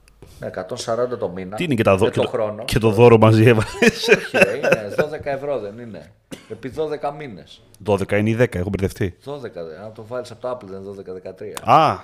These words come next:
Speaker 2: ε, μην το βάλεις από το Apple, εσύ βάλτε από το
Speaker 1: Ε,
Speaker 2: τέτοιο, να
Speaker 1: εντάξει.
Speaker 2: γλιτώσεις δύο ευρώ.
Speaker 1: Εκατόν
Speaker 2: Για δύο ευρώ δεν θα το βάζα εγώ. Εκα-,
Speaker 1: Ε.
Speaker 2: δύο ευρώ είναι πολλά, ρε, δηλαδή.
Speaker 1: Εκατόν είκοσι, δίνεις εκατόν είκοσι, ρε παιδί μου, ευρώ per year.
Speaker 2: Και δεν έχει και family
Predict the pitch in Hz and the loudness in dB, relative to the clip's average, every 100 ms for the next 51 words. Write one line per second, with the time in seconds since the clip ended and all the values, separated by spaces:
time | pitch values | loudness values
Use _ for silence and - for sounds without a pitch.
0 | - 101 123 175 110 95 87 92 95 98 | -12 -10 -6 0 2 2 0 0 0 -2
1 | 92 - 135 139 139 135 135 135 113 107 | -6 -8 -10 -10 -12 -12 -10 -8 -6 -6
2 | 101 104 117 139 101 - 87 107 98 104 | -4 0 2 4 2 -2 0 4 4 4
3 | 120 - 139 143 170 139 135 131 175 175 | 2 0 -4 -4 -4 8 10 12 10 12
4 | 156 175 190 185 190 127 98 85 87 98 | 10 10 8 8 6 4 2 -2 -4 -4
5 | - 98 113 110 - 107 120 156 170 190 | -4 -2 2 2 2 2 2 4 4 4
6 | 160 160 240 113 92 95 139 - - 131 | 4 8 8 6 0 0 -2 -4 -10 -8
7 | - 135 - 180 185 180 165 - 147 131 | -2 -2 -2 -8 -8 -6 -4 -4 -6 -4
8 | 180 165 - - 123 156 151 156 151 - | -4 -4 -8 -6 -6 -6 -10 -10 -8 -8
9 | 117 113 110 135 147 131 147 147 131 120 | -6 -6 -6 -8 -10 -8 -10 -6 -8 -6
10 | 143 110 - 113 147 185 - - 104 92 | -4 -4 -4 -2 0 0 0 2 2 2
11 | 82 | -2